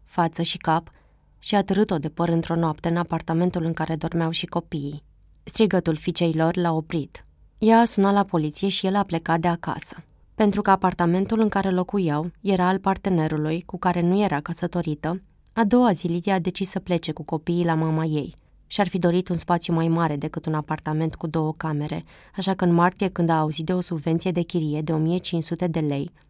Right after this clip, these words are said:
dată de Primăria București victimelor violenței domestice, a vrut să afle detalii. La scurt timp după ce a anunțat această subvenție,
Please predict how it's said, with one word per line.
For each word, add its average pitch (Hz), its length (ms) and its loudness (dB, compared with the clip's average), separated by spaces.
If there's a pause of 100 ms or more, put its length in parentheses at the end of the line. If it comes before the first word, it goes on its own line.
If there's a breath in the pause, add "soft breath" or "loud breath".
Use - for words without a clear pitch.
(160 soft breath)
dată 180 300 2
de 160 100 0
Primăria 160 480 0
București 165 480 -4
victimelor 165 500 -2
violenței 151 500 -2
domestice, 160 680 -2 (540 loud breath)
a 220 100 2
vrut 226 200 2
să - 120 0
afle 190 220 0
detalii. 160 580 -2 (500)
La 196 160 4
scurt 214 280 0
timp 180 200 4
după 185 220 2
ce 180 120 -2
a 185 60 4
anunțat 165 440 2
această 170 340 -2
subvenție, 165 720 -2